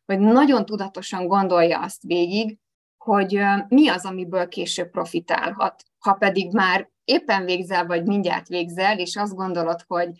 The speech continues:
nem, ö, tanultál elég idegen nyelvet, vagy, ö, nem halmoztál fel egy, elég olyan szabadidős tevékenységet, ami, ami segíthet később a karrierépítés során, akkor semmi gond, ez bármikor elkezdheted.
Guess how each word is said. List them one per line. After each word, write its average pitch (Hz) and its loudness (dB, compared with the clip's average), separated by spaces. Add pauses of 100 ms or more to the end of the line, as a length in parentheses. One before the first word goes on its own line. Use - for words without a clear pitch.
(340)
nem, 208 4
ö, 170 -2 (120)
tanultál 180 0
elég 180 0
idegen 170 -4
nyelvet, 170 -2 (120)
vagy, 170 -4
ö, 175 -2
nem 196 0
halmoztál 185 -2
fel 170 -4
egy, 190 -2 (220)
elég 196 0
olyan 180 0
szabadidős 175 -6
tevékenységet, 175 -4
ami, 170 -2 (380)
ami 180 0
segíthet 190 0
később 175 -6
a 170 -4
karrierépítés 175 -2
során, 196 2
akkor 202 -4
semmi 208 -4
gond, 196 -2 (160)
ez 190 -6
bármikor 175 0
elkezdheted. - -4